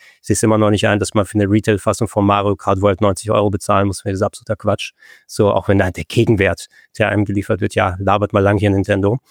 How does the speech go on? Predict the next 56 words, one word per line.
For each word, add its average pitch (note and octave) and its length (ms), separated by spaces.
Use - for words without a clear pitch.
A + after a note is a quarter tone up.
Ähm, G#2+ 500
aber A2 500
die A2+ 100
sind C3 160
auf D3 160
einem A#2 120
technisch C3+ 360
vernünftigen A#2 480
Stand, - 320
dass - 140
ich - 80
die - 80
Dinger A2 200
zumindest A2 360
in G2+ 80
vier - 180
K G2 160
at G#2 160
sechzig G#2 340
spielen A#2 360
kann. A#2 260
Auch G2+ 140
unterwegs G#2+ 460
im G2+ 100
Handheld-Modus A2+ 640
ist A2+ 140
es - 80
vernünftig G#2+ 420
ausschaut. G#2+ 320
Und G#2+ 140
wie A#2+ 80
auch B2 80
schon A2+ 180
gesagt, G#2+ 380
ich - 120
war G#2+ 220
erstaunt A#2 360
darüber, G#2+ 340
wie G2+ 60
gut A#2+ 260
jetzt - 380
alleine G#2 320
so A2 100
ein G2 40
Spin-off A2+ 360
wie - 60
Chronik G#2+ 260
der G#2 120
Versiegelung G#2 520
aussehen G#2 340
kann, G#2 260
was G2+ 120
du G#2+ 80
da G#2+ 140
mit G#2 140
Inszenierung C3+ 680